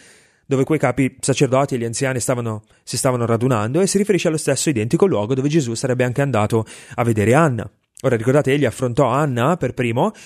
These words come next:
poi fu condotto da Caiafa nel Sinedrio per la seconda fase di un processo di tre parti, e la terza fase avvenne dopo l'alba, quando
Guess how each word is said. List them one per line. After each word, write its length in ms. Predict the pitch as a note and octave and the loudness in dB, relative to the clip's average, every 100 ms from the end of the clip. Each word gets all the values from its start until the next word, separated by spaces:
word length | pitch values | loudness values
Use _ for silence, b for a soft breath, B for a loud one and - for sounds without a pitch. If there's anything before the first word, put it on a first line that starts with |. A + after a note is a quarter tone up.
| B | B
poi 120 | D#3 | -2
fu 120 | C#3+ C3 | -2 -2
condotto 400 | C3 D3 C#3 A#2+ | 0 0 0 0
da 200 | A#2 A2+ | 0 -2
Caiafa 460 | A#2+ C#3 F3+ C#3 | -2 2 0 0
nel 160 | A#2+ A#2 | -4 -4
Sinedrio 560 | C3 F#3 E3+ A2+ A#2 | -2 -2 0 0 0
per 220 | D3 A#2+ A2+ | 0 -2 -2
la 160 | A2+ | -6
seconda 340 | - C3+ A3+ C#3+ | -4 0 0 2
fase 320 | A#2+ A2+ A2+ | 0 -2 -2
di 60 | |
un 80 | A2+ | -6
processo 340 | B2 B2 B2 A#2+ | -4 -4 -2 -4
di 140 | A2+ | -2
tre 160 | G3 E3+ | 0 2
parti, 360 | G2+ G2 A#2+ A2+ B B | 0 -2 -6 -10 B B
e 80 | C3+ | -2
la 80 | C#3 | 0
terza 300 | D3+ C#3 - | 0 0 0
fase 360 | A#2+ G#2+ A2+ | 0 -2 -4
avvenne 440 | A2+ C3+ A2+ A2 A2 | -4 -4 -4 -4 -4
dopo 240 | G#2+ D3 | -2 2
l'alba, 340 | G3 C#3+ A2 A#2 | 2 0 -4 -4
quando 380 | C3 C3 A#2+ | -2 0 0